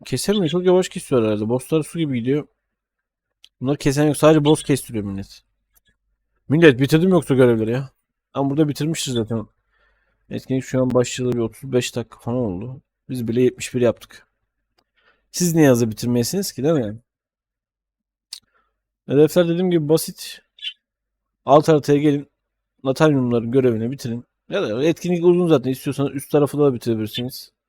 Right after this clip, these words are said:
Haritada bayağıdır önce Lenov falan görmüyorduk. Şu son zamanlarda Lenov'lar olsun, ha-, alt haritadaki oyuncu sayısı olsun, gayet artış var. Sevindirici. Kardeşim ne yapıyorsun ya?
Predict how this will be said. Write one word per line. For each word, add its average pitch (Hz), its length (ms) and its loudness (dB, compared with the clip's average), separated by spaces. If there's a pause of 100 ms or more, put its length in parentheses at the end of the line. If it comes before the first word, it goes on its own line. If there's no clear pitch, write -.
(480)
Haritada 156 480 6
bayağıdır 156 340 8
önce 143 360 4
Lenov 143 220 4
falan 131 320 4
görmüyorduk. 131 680 -2 (1120)
Şu - 160 -20
son 160 180 6
zamanlarda 127 600 4
Lenov'lar 113 400 4
olsun, 98 320 -6
ha-, 127 220 0
alt 135 260 6
haritadaki 120 560 0 (140)
oyuncu 123 320 0
sayısı 107 320 -2
olsun, 107 340 -8
gayet 120 360 2
artış - 460 -4
var. 117 280 -4 (840)
Sevindirici. 135 720 2 (2000)
Kardeşim 143 380 -16
ne 143 60 -10
yapıyorsun - 420 -12
ya? 120 260 -16